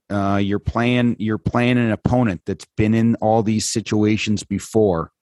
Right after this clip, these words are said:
And, um, they're gonna be calm, cool, and collected, and they are going to put their best foot forward.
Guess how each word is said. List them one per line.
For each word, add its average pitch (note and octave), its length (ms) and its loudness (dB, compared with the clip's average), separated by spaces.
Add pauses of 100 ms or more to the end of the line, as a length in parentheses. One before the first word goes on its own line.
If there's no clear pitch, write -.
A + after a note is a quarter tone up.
(560)
And, F#2 540 0
um, F2 540 -2 (320)
they're G#2 400 2
gonna G#2+ 180 0
be G#2 140 2
calm, G#2+ 440 0
cool, A2 320 0
and G#2 100 -4
collected, G#2 540 -2 (600)
and F#2+ 200 0
they G#2+ 160 4
are G#2 100 2
going G#2 240 0
to F#2+ 80 -2
put - 220 -2
their G2 100 0
best F#2+ 320 -2
foot - 180 -4
forward. F2+ 520 0